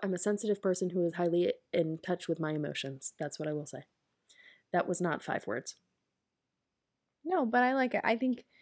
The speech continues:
Speaker 2: you, uh, finished strong. R-, rocky start, finished strong.
Speaker 1: Uh, yeah, I, well, because it's like, like, I feel like, like, like, I know who I am, but then you're like, "Boil it down." And I'm like,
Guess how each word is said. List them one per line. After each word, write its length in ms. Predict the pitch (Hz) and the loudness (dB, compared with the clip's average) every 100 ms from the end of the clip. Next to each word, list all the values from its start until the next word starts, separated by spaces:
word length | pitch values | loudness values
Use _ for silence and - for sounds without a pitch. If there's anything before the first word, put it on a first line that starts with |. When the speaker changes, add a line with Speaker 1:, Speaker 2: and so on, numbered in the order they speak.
| _ _ - | _ _ 0
Speaker 2:
you, 240 | 240 247 | 2 4
uh, 280 | 220 208 202 - - | 6 4 2 0 4
finished 340 | 302 285 - | 4 4 -2
strong. 460 | - 214 - - - _ - | 2 4 4 2 -6 _ -10
R-, 260 | 226 226 247 | -6 -4 -2
rocky 420 | 240 320 330 415 | 4 4 4 0
start, 360 | - 156 - - _ - | 4 2 2 -2 _ -8
finished 260 | - 202 | -6 -8
strong. 320 | - - - 240 _ _ | -8 -8 -8 -14 _ _
Speaker 1:
Uh, 40 | - - - | -8 -8 -4
yeah, 180 | 294 - - | 0 0 4
I, 60 | 285 | 4
well, 360 | 320 440 494 | 4 12 12
because 220 | 370 466 453 | 12 12 10
it's 140 | 427 | 8
like, 240 | 466 403 - - - | 6 4 -2 -14 -4
like, 140 | 320 320 | 0 0
I 120 | 277 | -2
feel 180 | 311 320 | -2 2
like, 160 | 349 339 | 4 6
like, 260 | 269 254 - _ _ _ _ _ | 4 4 -4 _ _ _ _ _
like, 140 | 208 208 | 0 2
I 80 | 220 | 6
know 260 | 233 240 | 8 10
who 80 | 254 | 8
I 80 | 247 | 6
am, 280 | 190 202 226 | 6 6 6
but 100 | 202 | 4
then 140 | 196 | 4
you're 100 | 185 | 4
like, 240 | 185 185 196 | 4 2 6
"Boil 300 | 180 180 180 | 8 8 8
it 80 | - | 4
down." 360 | 160 165 208 - _ _ - _ 190 | 2 2 0 -4 _ _ -20 _ -6
And 80 | |
I'm 100 | 180 | -2
like, 280 | 165 160 - | 0 0 -4